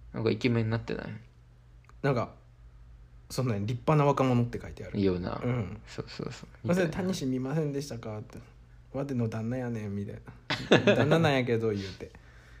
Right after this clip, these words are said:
Speaker 2: そしたらニコラと「私がそうですよ」言うて。で、「え？」「いや、あんたが神様にお願いしてくれたので、私は人間になりました。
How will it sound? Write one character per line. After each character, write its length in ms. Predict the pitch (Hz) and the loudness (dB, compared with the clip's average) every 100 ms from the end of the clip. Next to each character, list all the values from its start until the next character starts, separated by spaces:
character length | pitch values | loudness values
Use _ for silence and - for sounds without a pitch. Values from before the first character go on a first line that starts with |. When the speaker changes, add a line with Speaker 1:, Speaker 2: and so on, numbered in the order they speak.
| - - | -20 -8
Speaker 2:
そ 80 | 120 | -2
し 40 | |
た 60 | 123 | 0
ら 60 | |
ニ 100 | 104 | 0
コ 120 | 101 | 0
ラ 160 | 104 95 | -2 -2
と 100 | 95 | -4
「私 280 | 107 107 110 | -4 -4 -2
が 100 | 104 | -2
そ 120 | 104 | -4
う 40 | |
で 100 | 98 | -6
す 120 | 98 - | -8 -10
よ」 180 | 87 - | -12 -14
言 80 | |
う 40 | - | -18
て。 140 | - - - - - 113 107 | -20 -20 -18 -18 -12 -8 -6
で、 40 | 107 - - | -8 -16 -14
「え？」 240 | - 185 220 226 - - - - - - - - | -8 -6 -6 -10 -14 -14 -14 -20 -20 -20 -20 -12
「い 0 | |
や、 140 | 120 | -10
あ 200 | 120 127 | -6 -2
ん 100 | 123 | -2
た 140 | 143 123 | -2 -4
が 100 | 117 | -4
神 240 | 117 139 | -4 -4
様 140 | 135 113 | -2 -2
に 180 | 110 | 0
お 40 | 117 | 0
願 100 | 120 | 0
い 40 | |
し 60 | 120 | -2
て 80 | 131 | -2
く 80 | |
れ 60 | 139 | -2
た 80 | 131 | 0
の 120 | 107 | -2
で、 60 | 110 | -2
私 300 | 117 123 127 | 0 0 0
は 60 | |
人 140 | 123 135 | 0 2
間 80 | 139 | 2
に 40 | |
な 100 | 131 | 2
り 100 | 147 | 0
ま 120 | 165 | 0
し 60 | 170 | -2
た。 120 | - | -6